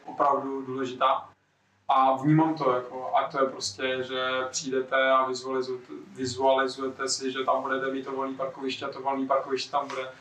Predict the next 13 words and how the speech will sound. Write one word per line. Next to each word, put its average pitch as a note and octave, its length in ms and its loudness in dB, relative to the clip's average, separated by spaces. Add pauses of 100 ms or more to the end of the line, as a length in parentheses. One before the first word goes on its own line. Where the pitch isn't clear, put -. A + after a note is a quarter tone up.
(140)
Od G3 140 0
takových F3+ 360 2
jakoby F3+ 380 2
věcí E3 480 0
až - 280 2
po D#3+ 360 -2 (280)
větších D3+ 340 2
věcí, D3 400 -4
které C#3+ 280 -4 (120)
pak D3+ 160 2
přitáhnete, C3+ 720 0 (580)
tak D3+ 200 2
jako D#3+ 440 0